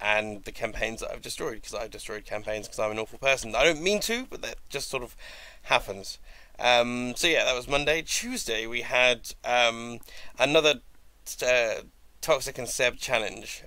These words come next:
uh, for the Allies Index title, uh, which, as, as we all know, after last week, uh, <laughs> after the first week of the, um,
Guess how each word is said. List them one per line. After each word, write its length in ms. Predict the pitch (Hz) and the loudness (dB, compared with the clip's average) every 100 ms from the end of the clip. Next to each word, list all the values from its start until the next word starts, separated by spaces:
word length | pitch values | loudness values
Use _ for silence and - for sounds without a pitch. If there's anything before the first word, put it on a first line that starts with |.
| - | 0
uh, 340 | 107 104 104 | 2 2 0
for 540 | - - 117 113 107 | -2 -4 0 0 -2
the 240 | 104 110 110 | -2 -2 2
Allies 240 | 117 110 | 2 2
Index 540 | 110 107 - - - - - | 0 -2 -2 -8 -10 -14 -2
title, 540 | 131 131 104 104 - | 2 2 0 -12 -10
uh, 240 | 104 101 101 - - - | -4 -4 -6 -10 -16 -6
which, 200 | 131 120 | -2 2
as, 260 | 117 120 - | 4 4 2
as 260 | - 117 110 | 0 0 2
we 80 | |
all 120 | 117 117 | 0 2
know, 280 | 107 127 | 4 4
after 240 | 127 120 117 | 4 2 4
last 280 | 117 113 - | 4 4 -2
week, 400 | 117 123 - - | -6 -8 -14 -2
uh, 560 | 120 120 117 120 139 170 | 4 6 6 4 4 4
<laughs> 80 | - | 4
after 320 | - 127 131 | 2 2 2
the 80 | 117 | -8
first 340 | - 135 123 - | -2 0 0 -2
week 240 | 123 - | -6 -6
of 160 | 117 104 | -8 -2
the, 320 | 117 110 110 | 0 4 4
um, 340 | 107 104 104 | 4 2 -4